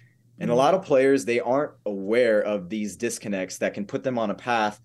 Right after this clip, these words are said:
Speaker 1: if left untreated, to potentially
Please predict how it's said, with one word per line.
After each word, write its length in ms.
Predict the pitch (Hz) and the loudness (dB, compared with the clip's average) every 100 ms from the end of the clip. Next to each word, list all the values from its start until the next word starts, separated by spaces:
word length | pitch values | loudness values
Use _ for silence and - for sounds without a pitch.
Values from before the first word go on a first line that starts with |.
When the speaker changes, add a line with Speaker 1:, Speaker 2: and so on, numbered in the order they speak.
| - _ - | -20 _ -10
Speaker 1:
if 260 | 104 - _ _ | -10 -12 _ _
left 280 | 110 117 107 | -4 -2 -2
untreated, 680 | 117 104 - 196 175 101 92 - _ _ _ - | -4 -4 -2 0 2 0 -2 -10 _ _ _ -6
to 160 | 135 | -4
potentially 960 | 135 127 143 131 - 123 117 110 107 101 | -2 -4 -2 -4 -2 0 0 0 -2 -8